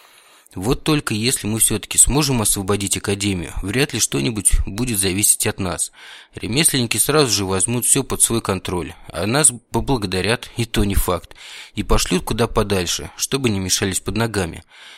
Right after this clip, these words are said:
Но откуда это знать троллю? Мы же ему об этом рассказывать не будем. То есть ты предаешь своих? Уточнил Кельмир. Нет, я спасаю своих, поправил вампира тролль.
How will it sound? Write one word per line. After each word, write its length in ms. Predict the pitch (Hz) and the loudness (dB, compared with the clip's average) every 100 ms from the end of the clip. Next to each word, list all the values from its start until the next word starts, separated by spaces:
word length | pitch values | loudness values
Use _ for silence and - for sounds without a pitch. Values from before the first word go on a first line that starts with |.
| - - | -14 -8
Но 80 | |
откуда 380 | 85 - 160 147 | -8 -4 -2 0
это 180 | 139 123 | 0 0
знать 260 | 120 127 - | 0 0 -2
троллю? 440 | 107 107 87 - - | 0 2 0 -4 -8
Мы 180 | 92 120 | -4 -2
же 100 | 120 | -2
ему 280 | 110 117 123 | -2 0 0
об 160 | 98 107 | 0 -2
этом 200 | - 87 | -4 -2
рассказывать 540 | - - 113 87 80 | 0 0 -2 -2 -4
не 80 | 117 | -4
будем. 400 | 120 143 - - _ - - - - _ | -2 -2 -2 -8 _ -20 -20 -20 -20 _
То 140 | - 127 | -6 0
есть 160 | - | 0
ты 180 | 139 135 _ - | 0 -6 _ -8
предаешь 480 | 110 107 123 123 - | -4 -2 0 2 2
своих? 440 | 110 123 160 - | 4 2 0 -4
Уточнил 460 | - 98 98 - 101 | -8 -4 0 0 0
Кельмир. 500 | - 101 101 90 - - - | -2 -2 -2 -4 -8 -18 -12
Нет, 380 | 95 101 110 - | -6 -2 -2 -4
я 240 | - 92 - | -4 -2 0
спасаю 560 | 147 139 - 101 123 | 4 6 6 4 4
своих, 420 | - 95 85 - - | 4 4 -2 -4 -6
поправил 400 | 95 - 101 95 | -6 -2 -2 -2
вампира 420 | 98 92 101 95 | -4 -2 -4 -4
тролль. 320 | - 98 82 | -4 -4 -4